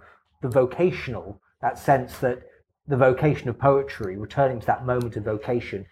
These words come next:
connected with that sense of randomness or contingency, um,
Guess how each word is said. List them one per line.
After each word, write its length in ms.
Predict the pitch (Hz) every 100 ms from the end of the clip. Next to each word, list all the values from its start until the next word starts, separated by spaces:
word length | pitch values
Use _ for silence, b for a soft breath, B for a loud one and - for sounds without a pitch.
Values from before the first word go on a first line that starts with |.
| b b b
connected 540 | 156 170 190 - 123
with 340 | 120 117 110 - b -
that 160 | 135 -
sense 240 | 143 120
of 80 | 123
randomness 640 | 147 143 131 120 113 -
or 80 | 113
contingency, 960 | 117 113 143 131 113 104 - 95 92 - b _
um, 460 | 113 110 110 110